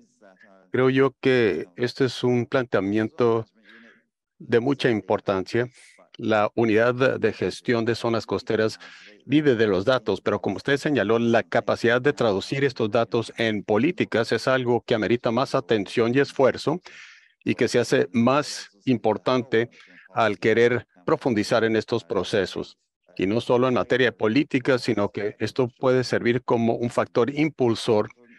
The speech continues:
para otras iniciativas gubernamentales. Señora Meriovich, quisiera preguntarle, a través del programa de bid Invest, los nuevos estudios, eh,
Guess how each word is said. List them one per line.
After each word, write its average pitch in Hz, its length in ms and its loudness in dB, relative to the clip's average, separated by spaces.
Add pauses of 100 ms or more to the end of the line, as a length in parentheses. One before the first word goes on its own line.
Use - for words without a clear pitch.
(360)
para 107 200 2
otras 113 440 -2
iniciativas 117 640 0
gubernamentales. 98 800 -2 (2250)
Señora 120 240 2
Meriovich, 117 760 2 (500)
quisiera 160 280 2
preguntarle, 104 500 0
a 104 60 -4
través 117 240 -2
del 143 160 0
programa 117 480 0
de 117 80 2
bid 120 200 0
Invest, 107 440 0 (580)
los 107 300 -2
nuevos 123 380 -2
estudios, 127 640 2
eh, 101 140 0